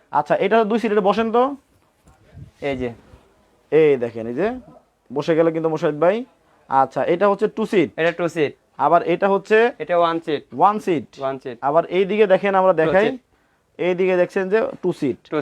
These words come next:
Speaker 2: সিট।
Speaker 1: আচ্ছা, এইটা সুন্দর, এটা, আহ, যদি কেউ নেয়, এটা কুশন ফ্রি থাকবে?
Speaker 2: হ্যাঁ, কুশন ফ্রি থাকবে, পাঁচটা কুশন ফ্রি থাকবো।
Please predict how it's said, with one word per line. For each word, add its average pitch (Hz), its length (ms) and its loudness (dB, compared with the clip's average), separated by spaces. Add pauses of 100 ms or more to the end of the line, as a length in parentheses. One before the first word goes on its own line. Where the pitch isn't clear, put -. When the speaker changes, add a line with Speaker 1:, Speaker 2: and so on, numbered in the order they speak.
Speaker 2:
সিট। 127 180 -6
Speaker 1:
আচ্ছা, 143 360 2
এইটা 233 500 4
সুন্দর, 196 360 2
এটা, 196 420 4
আহ, 165 340 2
যদি 180 300 -4
কেউ 180 200 -2
নেয়, 156 200 2
এটা 165 100 -2
কুশন 220 280 -4
ফ্রি 226 160 -2
থাকবে? 208 400 4 (100)
Speaker 2:
হ্যাঁ, 180 200 0
কুশন 196 280 -2
ফ্রি 185 180 -2
থাকবে, 135 340 -4 (180)
পাঁচটা 190 340 -2
কুশন 190 300 -6
ফ্রি 151 220 -2
থাকবো। 120 320 -4